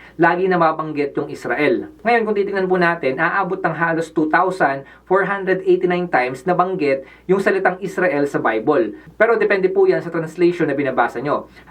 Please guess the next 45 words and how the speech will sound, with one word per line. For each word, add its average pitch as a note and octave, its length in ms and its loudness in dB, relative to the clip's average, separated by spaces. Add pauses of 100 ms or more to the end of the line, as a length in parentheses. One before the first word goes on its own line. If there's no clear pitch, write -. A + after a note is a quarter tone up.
Ang F3 160 0
point F#3+ 160 2
lang F#3+ 80 0
natin F#3 240 0
dito, F#3 320 -2
aabot E3+ 320 -2
ng D#3+ 160 -6
halos D#3+ 320 -2
two E3 160 -2
thousand F3 480 0
times F3 320 -2
na D#3+ 80 -6
beses C#3+ 640 -2 (160)
nabanggit F#3 400 0
yung F#3 160 0
salitang E3 400 0
Israel D3 480 -2
sa - 80 -4
Biblia. B2+ 480 0
So, E3+ 160 0
ganun F3+ 400 -2
pong F#3 240 -2
karaming D#3 400 0
beses C3+ 400 -6
yun. C#3 240 0 (240)
Kaya E3 160 4
masasabi F3 400 -2
natin F3 560 -2 (160)
na F3+ 80 0
talagang F3+ 320 0
noon G#3 240 0
pa A3 80 4
man D3 240 -2
hanggang E3 240 -8
sa F3+ 80 -4
panahon E3 320 -2
natin D#3 240 -2
ngayon, B2+ 400 0 (160)
merong G3 300 0
malaking F#3 400 -2
papel E3 400 0
yung D3+ 80 -6
Israel C3 560 -2
sa E3 160 -2
Biblia. C3 480 0